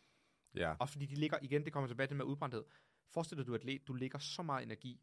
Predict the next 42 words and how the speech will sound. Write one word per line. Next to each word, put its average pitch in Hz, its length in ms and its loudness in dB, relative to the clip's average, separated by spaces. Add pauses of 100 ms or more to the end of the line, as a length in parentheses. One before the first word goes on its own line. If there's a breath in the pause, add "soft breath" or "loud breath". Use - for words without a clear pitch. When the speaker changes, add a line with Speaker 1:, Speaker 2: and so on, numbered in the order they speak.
Speaker 2:
og - 80 -8
tid 151 220 -4
i 120 40 -4
det 107 100 -6
her. 101 80 -6 (260)
Du - 40 -10
er 117 100 -4
Jacqueline 123 240 0
Dahlstrøm, 113 400 -4
for 104 80 -10
eksempel, 110 180 -8
ikke 143 60 -6
også? 147 100 -10 (180)
Speaker 1:
Ja, 87 140 -4
eller 90 140 2
Speaker 2:
Og 90 80 0
så 117 60 2
Speaker 1:
hende 110 120 4
der 98 60 6
Speaker 2:
falder 175 200 8
du 175 60 4
ikke 185 120 2
på 175 80 -2
grund 175 160 0
af 165 40 2
en 143 60 0
fucking 185 460 0
løber, 165 380 8
og 160 180 2
de 165 60 2
vil 165 80 6
ikke 220 120 2
indrømme 233 300 4
det. 127 100 -2 (540 soft breath)
Jeg 185 160 8
havde 165 140 6
fucking 175 360 -2
brændt, 147 320 2
jeg 147 100 4
havde 151 140 4
gået 147 440 6
Speaker 1:
Ja. - 180 -2